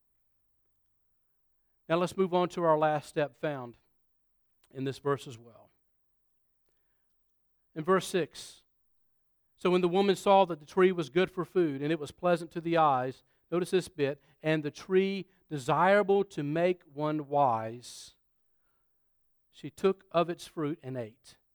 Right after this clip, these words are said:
And she gave it to her husband, and he ate." Here's where we find step number six of temptation. Misunderstanding the implications. Misunderstanding the implications.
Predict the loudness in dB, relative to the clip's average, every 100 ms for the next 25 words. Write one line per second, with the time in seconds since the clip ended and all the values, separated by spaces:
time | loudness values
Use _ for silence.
0 | -14 -14 -10 -2 0 0 -2 -2 0 0
1 | -2 -4 -6 -8 _ _ _ _ _ _
2 | -10 -10 -10 -16 -16 -18 -20 _ -20 -20
3 | _ _ _ _ _ -2 -2 -4 -2 -2
4 | 0 0 0 -4 -2 -2 -2 -8 -10 -12
5 | -14 -16 -20 -20 -16 -14 -12 -12 -14 -20
6 | _ _ _ _ _ _ _ _ _ _
7 | _ _ 0 2 0 -2 -2 0 -2 -4
8 | -2 -2 -2 -4 -6 -8 -8 -8 -10 -16
9 | -16 -16 -20 _ _ -20 _ _ _ _
10 | _ _ _ _ _ _ _ _ _ _
11 | -2 2 2 0 -2 -2 -4 -4 0 2
12 | 2 -2 -8 -10 -16 -8 -8 -8 -12 -12
13 | -12 -12 -18 -20 -20 -20